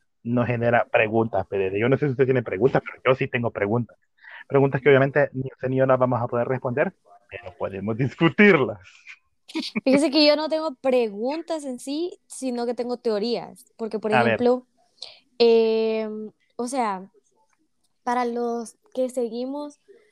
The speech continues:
Speaker 2: como de cerca ciertos temas en los noticieros gringos, por ejemplo, C N N, Fox News, etcétera,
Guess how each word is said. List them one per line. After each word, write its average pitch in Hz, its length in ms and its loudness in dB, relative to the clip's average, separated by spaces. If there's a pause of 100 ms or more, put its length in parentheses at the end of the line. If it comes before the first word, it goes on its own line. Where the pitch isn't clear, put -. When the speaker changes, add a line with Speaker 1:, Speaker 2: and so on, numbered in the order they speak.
(140)
Speaker 2:
como 294 280 2
de 247 180 -4
cerca 262 400 -4
ciertos 254 460 -4
temas 240 540 -4
en 240 260 0
los 233 140 2
noticieros 226 580 -2
gringos, 247 480 -2
por 214 140 -4
ejemplo, 233 480 -2 (520)
C 233 240 2
N 226 380 2
N, 226 340 0
Fox 226 240 -4
News, 233 340 0
etcétera, 226 540 -2